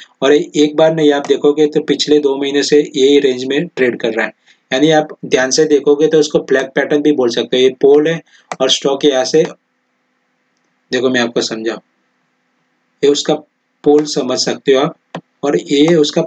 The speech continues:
flag है यहाँ से, तो stock के यहाँ से ऊपर जाने के chances बहुत ज़्यादा है, तो अपने इसमें risk ले सकते हैं। और risk लेने का reason main सबसे ज़्यादा ये एक वॉल्यूम है, तो और वो हम एडीएक्स देखो momentum में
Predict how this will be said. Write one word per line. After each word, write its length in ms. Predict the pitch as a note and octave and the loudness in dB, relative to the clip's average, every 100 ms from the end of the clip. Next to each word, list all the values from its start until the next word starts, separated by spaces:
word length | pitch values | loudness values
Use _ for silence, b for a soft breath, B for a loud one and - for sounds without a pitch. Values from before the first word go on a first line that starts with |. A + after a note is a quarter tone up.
| - | -2
flag 280 | C#3 C#3+ C3+ | 0 0 0
है 280 | A#2 A#2+ - - | -2 -6 -14 -8
यहाँ 180 | C3 A#2 | -4 -2
से, 200 | - A#2 A#2+ - _ | -2 -6 -6 -12 _
तो 80 | D#3 | -4
stock 300 | D3+ D#3 D3 | 0 -2 0
के 80 | E3+ | 0
यहाँ 140 | D#3 | 2
से 120 | D3+ | 2
ऊपर 260 | E3+ - F3 | -2 0 -2
जाने 260 | D3+ D3+ D#3 | 0 -2 -2
के 100 | E3 | -2
chances 380 | E3 D3 D#3+ D3+ | 0 -2 -2 0
बहुत 220 | D#3 D3+ | 0 2
ज़्यादा 280 | C3+ A#2+ D3 | 0 0 0
है, 120 | D3+ | 0
तो 100 | D3+ | 0
अपने 200 | D3 D3+ | 0 0
इसमें 240 | D3 D#3 | 0 2
risk 280 | C#3+ C3+ - | 2 0 -2
ले 160 | C3+ C#3 | 0 0
सकते 340 | C3+ B2+ - | 0 -4 0
हैं। 140 | D#3 E3 B B B B - | -2 -2 B B B B -2
और 120 | D3+ D3+ - - | 0 0 -4 -6
risk 320 | D#3 D3+ - | 0 0 0
लेने 260 | E3 D#3+ E3 | 0 0 0
का 140 | E3+ E3 | 0 2
reason 340 | D3+ D3 D3+ | 2 2 2
main 180 | D3 D#3 | 0 0
सबसे 320 | D3+ D3 D#3 | 0 -2 0
ज़्यादा 240 | D3 C#3+ D3+ | 0 2 4
ये 260 | D3 D3+ | 4 2
एक 160 | D3+ D3+ | 0 -2
वॉल्यूम 420 | C3 B2 C3+ B2+ | 0 2 0 -2
है, 120 | B2 | -4
तो 180 | A#2+ D3 | -2 0
और 180 | C#3 C#3+ | 2 0
वो 200 | B2+ B2+ | 0 -2
हम 200 | B2+ E3 _ - D3 | 0 -4 _ -6 0
एडीएक्स 380 | C#3 D#3 D#3 - | 2 2 0 0
देखो 220 | D3 D3+ | 0 0
momentum 500 | C3+ B2+ C#3 C3 B2+ | 0 -2 -2 -4 -4
में 160 | A#2+ | -4